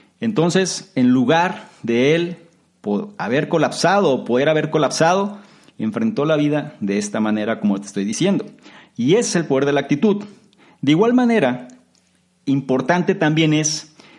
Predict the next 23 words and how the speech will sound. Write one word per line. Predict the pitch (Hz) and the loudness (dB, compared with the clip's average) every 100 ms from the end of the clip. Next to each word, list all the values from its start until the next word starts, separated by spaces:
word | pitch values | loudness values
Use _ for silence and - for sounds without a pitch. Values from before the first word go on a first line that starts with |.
| _ | _
lo | 123 123 | -2 -2
que | |
se | 120 127 | -2 0
refiere | 117 - 131 139 139 | 0 0 2 2 0
a | 117 | 0
la | 107 | -2
oportunidad. | 104 104 110 113 165 156 - - _ _ - - - - | -2 -4 0 2 2 0 -8 -20 _ _ -20 -20 -10 0
Para | 143 | 0
entender | 143 160 233 233 | 2 2 2 2
por | 214 - | -2 2
qué, | 196 98 - - _ _ _ | 0 0 -6 -20 _ _ _
solo | - 190 214 | -2 2 4
imagina | 208 156 196 175 120 110 - - _ | 2 2 2 4 2 -2 -12 -20 _
ser | - 170 | -2 2
el | 190 | 4
más | 185 185 180 - | 4 2 0 0
talentoso | 180 147 127 180 190 185 | 2 2 2 0 2 2
buscador | 170 147 - 127 139 165 175 156 - | 0 -2 0 2 4 2 0 -6 -4
de | 123 | -4
perlas | 120 160 165 170 160 - | 2 2 2 0 0 0
en | 127 | 2
el | 127 | 4
mundo. | 147 208 208 208 - | 6 6 4 2 -6